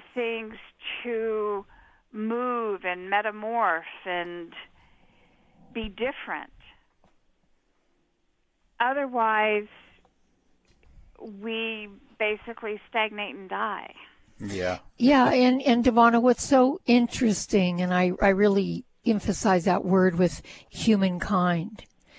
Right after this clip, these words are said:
Speaker 3: is we can get in that stagnation and in a place of something isn't really working for us.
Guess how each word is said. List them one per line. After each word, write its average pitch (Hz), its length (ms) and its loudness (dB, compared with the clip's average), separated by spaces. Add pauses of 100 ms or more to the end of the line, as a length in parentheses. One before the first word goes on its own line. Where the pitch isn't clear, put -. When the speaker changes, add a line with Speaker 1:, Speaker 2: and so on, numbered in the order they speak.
(320)
Speaker 3:
is 185 180 2
we 220 180 6
can 349 260 0
get 226 240 6
in 220 180 4
that 208 260 0
stagnation 190 1120 0 (380)
and 220 180 2
in 220 160 4
a 254 60 4
place 233 480 4
of 190 240 2 (240)
something 311 720 0
isn't 247 480 4
really 208 380 6
working 196 520 2
for 170 300 2
us. - 540 -4